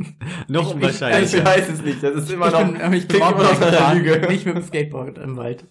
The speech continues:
Speaker 1: Ja. Aber die Frage, wann du zuletzt Fahrrad gefahren bist, kann ich beantworten, denn ich war dabei.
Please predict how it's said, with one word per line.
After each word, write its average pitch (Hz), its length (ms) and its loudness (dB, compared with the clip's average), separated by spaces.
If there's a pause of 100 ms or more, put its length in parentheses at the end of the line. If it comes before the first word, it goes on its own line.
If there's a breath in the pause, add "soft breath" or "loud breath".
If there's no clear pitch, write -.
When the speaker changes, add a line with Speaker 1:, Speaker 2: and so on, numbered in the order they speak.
(320 soft breath)
Speaker 1:
Ja. 95 220 -10 (200 soft breath)
Aber 123 160 2
die 123 100 0
Frage, 143 400 0
wann 117 120 0
du 120 80 -2
zuletzt 151 400 -4
Fahrrad 175 300 -2
gefahren 107 360 -6
bist, - 200 -10
kann 220 160 -4
ich - 140 -8
beantworten, 180 520 0
denn 127 120 0
ich 180 200 -10
war 156 160 -2
dabei. 156 460 -8